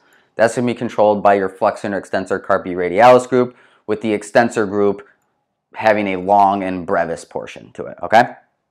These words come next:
So those are the, you know, four motions of the, of the wrist. We're gonna have flexion, extension, ulnar deviation,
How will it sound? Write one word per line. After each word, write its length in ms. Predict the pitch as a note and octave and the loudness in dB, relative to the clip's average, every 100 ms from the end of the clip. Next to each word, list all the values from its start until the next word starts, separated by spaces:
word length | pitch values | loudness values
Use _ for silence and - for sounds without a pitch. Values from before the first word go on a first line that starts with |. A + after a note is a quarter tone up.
| _ _ _ _ _ _ | _ _ _ _ _ _
So 120 | - | -2
those 240 | C3 E3 E3+ | 6 6 6
are 60 | |
the, 320 | D#3 D3 A2 - _ | 4 4 2 -10 _
you 80 | C3+ | 0
know, 160 | A#2 - | 4 4
four 280 | - B2+ A#2+ | 4 4 4
motions 400 | A#2+ A#2 A#2+ A#2 | 2 0 -2 0
of 100 | G2+ | 0
the, 220 | F#2+ - _ - | 0 -4 _ -8
of 80 | F#2+ | -2
the 80 | G2 | 2
wrist. 340 | C3 C#3+ C#3 | 4 4 2
We're 80 | G#2 | 0
gonna 140 | G#2 F2 | 0 0
have 100 | - | 0
flexion, 640 | A#2 A2+ - A2+ A2+ A2+ _ _ _ | 2 2 0 -2 -2 -4 _ _ _
extension, 920 | F2+ - - A2+ G#2+ A#2 G#2 G2+ - _ _ _ _ | -12 -6 0 0 0 -4 -4 -4 -8 _ _ _ _
ulnar 260 | A2 A2+ G#2+ | 0 0 0
deviation, 800 | G#2 G2 G#2+ G2 F#2+ F#2+ F#2 F#2 | -2 -2 0 -2 -2 -6 -6 -8